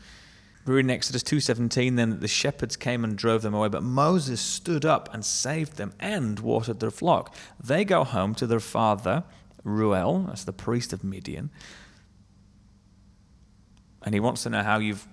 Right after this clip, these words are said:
got this job done so quickly, how you've watered the flock so quickly.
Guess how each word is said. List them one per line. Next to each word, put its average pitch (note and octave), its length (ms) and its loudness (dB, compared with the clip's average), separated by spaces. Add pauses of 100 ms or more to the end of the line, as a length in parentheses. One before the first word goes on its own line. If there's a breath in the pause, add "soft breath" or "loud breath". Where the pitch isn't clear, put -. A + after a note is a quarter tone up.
got - 180 -6
this G#2 160 -8
job G#2 300 -6
done F#2+ 160 -6
so G2+ 140 -6
quickly, - 380 -4
how F#2 140 -2
you've G2 220 0
watered G#2 380 0
the G2+ 80 -2
flock - 340 -4
so - 120 -4
quickly. - 480 -8